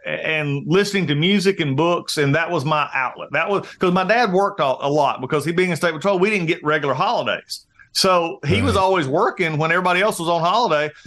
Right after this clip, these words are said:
Speaker 1: So the music, the radio, and books became my outlet.
Speaker 2: Oh, that's good. So, y-, y-, but you then, so as you turned the corner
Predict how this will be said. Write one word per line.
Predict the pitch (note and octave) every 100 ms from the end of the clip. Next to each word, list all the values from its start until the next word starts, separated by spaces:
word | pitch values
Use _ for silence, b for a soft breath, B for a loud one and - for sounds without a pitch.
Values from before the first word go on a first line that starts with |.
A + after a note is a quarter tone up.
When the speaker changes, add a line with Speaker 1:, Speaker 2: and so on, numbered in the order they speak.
| B
Speaker 1:
So | - F3 E3 D#3 D#3+
the | C#3+
music, | F3 A3+ G#3+ A3 G#3
the | C#3
radio, | D3 G#3 A#3 G#3+ G#3 G3 F#3 - _ _ _ -
and | D#3 D#3+ D#3+ D#3 D3+ D3
books | D3 D#3 D#3+ - -
became | C3+ D#3 C#3+
my | C#3 C3+
outlet. | B2 A2 G2+ - _ _ - A2+
Speaker 2:
Oh, | G#2 G2+
that's | G2 -
good. | D3 B2+
So, | G3 F3
y-, | F3 E3+
y-, | E3+ -
but | E3 D3+
you | D#3
then, | F#3 G#3 G#3 F3+ B B B B
so | - F#3+
as | F3
you | G3+
turned | A#3 C4 A#3
the |
corner | - E3+ D#3+ B2+